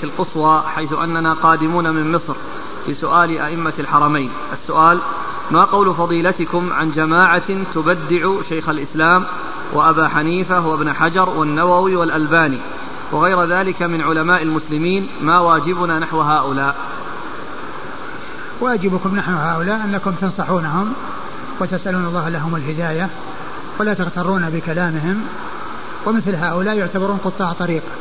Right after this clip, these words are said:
Speaker 2: يعني، للعلم. نعم.
Speaker 1: هل يصح إذا أراد الإنسان أن يخطب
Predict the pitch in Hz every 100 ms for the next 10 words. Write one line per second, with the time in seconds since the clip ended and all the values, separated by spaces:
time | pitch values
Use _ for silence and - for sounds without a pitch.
0 | - - - - - - - - 190 165
1 | 170 160 156 160 131 - - - - -
2 | - - - - - - - - 143 131
3 | - - - - - - - - - -
4 | - - - - - - - - 415 -
5 | - - - - - - - - - -
6 | - - - 523 - - - - - -
7 | - - - - - - - 160 220 202
8 | 170 190 - 156 - 170 165 160 170 185
9 | 165 156 147 139 165 175 165 143 165 185
10 | -